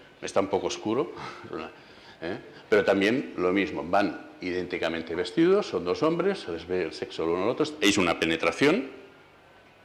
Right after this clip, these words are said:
y, bueno, como este, mu-, podríamos, eh,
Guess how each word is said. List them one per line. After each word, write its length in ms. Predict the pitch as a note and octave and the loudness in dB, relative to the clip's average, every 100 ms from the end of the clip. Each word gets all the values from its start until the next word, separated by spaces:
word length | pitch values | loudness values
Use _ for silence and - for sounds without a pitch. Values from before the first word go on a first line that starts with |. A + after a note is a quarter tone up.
| - - - - - - - - - - - - - - _ _ - - - - - | -20 -20 -20 -20 -20 -20 -20 -20 -20 -20 -20 -20 -20 -20 _ _ -20 -20 -20 -20 -10
y, 200 | G2+ A#2 - - - - - - | -8 -8 -12 -20 -20 -20 -20 -14
bueno, 180 | - F2 - - - - | -12 -12 -14 -20 -20 -8
como 240 | F2+ D2+ | -6 -4
este, 600 | D#2 - C3+ - - - - | -4 -2 -2 -2 -12 -18 -8
mu-, 320 | F#2 F#2+ - | -4 -2 -2
podríamos, 420 | - D#2+ F2+ G2+ G#2 | -2 2 2 0 -2
eh, 380 | D#2+ D2+ D2+ | -4 -4 -4